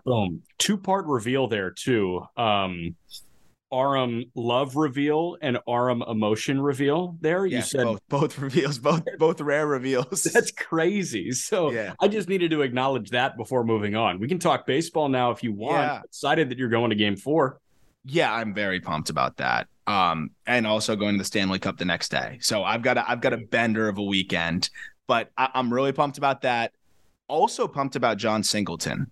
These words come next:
Speaker 2: And I wanted to start with
Speaker 1: Yes.
Speaker 2: that real quick too, 'cause I know that if we got into all the topics that I would have forgot to bring it up.
Speaker 1: Yeah.
Speaker 2: And John Singleton, you know, I,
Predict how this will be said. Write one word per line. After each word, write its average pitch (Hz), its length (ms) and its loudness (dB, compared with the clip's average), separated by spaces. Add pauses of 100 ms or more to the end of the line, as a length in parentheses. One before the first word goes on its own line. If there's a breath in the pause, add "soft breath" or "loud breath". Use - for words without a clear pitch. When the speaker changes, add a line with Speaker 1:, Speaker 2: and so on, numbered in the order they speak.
(120)
Speaker 2:
And 120 100 0
I 120 40 2
wanted 127 260 2
to 117 80 -6
start 113 240 0
with 92 200 2
Speaker 1:
Yes. 95 200 0
Speaker 2:
that 104 100 -6
real 101 100 -2
quick - 280 0
too, 104 180 0
'cause - 100 -8
I 113 100 0
know 113 200 2
that 113 140 2
if 107 120 -4
we 107 240 2 (260 loud breath)
got 117 200 2
into 120 180 0
all 110 200 0
the 107 80 -4
topics - 640 0 (320 loud breath)
that 107 320 0
I 110 140 0
would 104 160 2
have 95 120 0
forgot 101 640 -2
to 113 80 0
bring 104 280 0
it 92 80 -2
up. 110 280 2 (460 loud breath)
Speaker 1:
Yeah. 135 180 0
Speaker 2:
And 117 280 -2
John 147 360 2
Singleton, 107 880 -2
you 139 80 -2
know, 127 80 2
I, 135 140 0